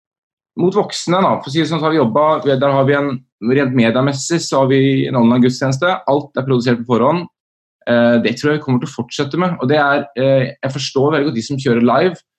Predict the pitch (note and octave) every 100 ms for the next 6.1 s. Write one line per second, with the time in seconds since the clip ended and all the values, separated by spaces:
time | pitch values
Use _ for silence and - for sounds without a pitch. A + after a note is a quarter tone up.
0 | _ _ _ _ - D3+ - C3+ B2+ C3+
1 | A2+ A2+ G#2+ - B2 A#2 A2+ A2+ A2+ G2
2 | - B2 B2+ A#2 A#2 A2 G#2+ G2+ G#2+ A#2
3 | A#2 _ _ _ _ - A2+ B2+ C3 B2
4 | - - B2+ - - - B2 C3+ C3+ A2
5 | G#2 A2+ B2+ B2+ G2+ G2+ G2 C3+ C3 A2+
6 | A2